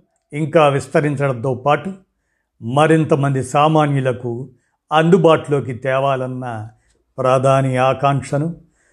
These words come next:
సాకారం చేసేందుకు టాటా గ్రూప్ పనిచేస్తుంది. ఎయిర్ ఇండియా ఉద్యోగులందరినీ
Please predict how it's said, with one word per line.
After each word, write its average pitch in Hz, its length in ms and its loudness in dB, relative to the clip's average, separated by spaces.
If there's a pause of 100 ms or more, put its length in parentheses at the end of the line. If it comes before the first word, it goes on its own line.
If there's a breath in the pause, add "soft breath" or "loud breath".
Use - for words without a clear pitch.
(140)
సాకారం 156 600 2
చేసేందుకు 160 640 -2 (580)
టాటా 180 320 4
గ్రూప్ 180 400 2 (240)
పనిచేస్తుంది. 139 840 -6 (840)
ఎయిర్ 156 220 4
ఇండియా 139 280 4
ఉద్యోగులందరినీ 160 1160 2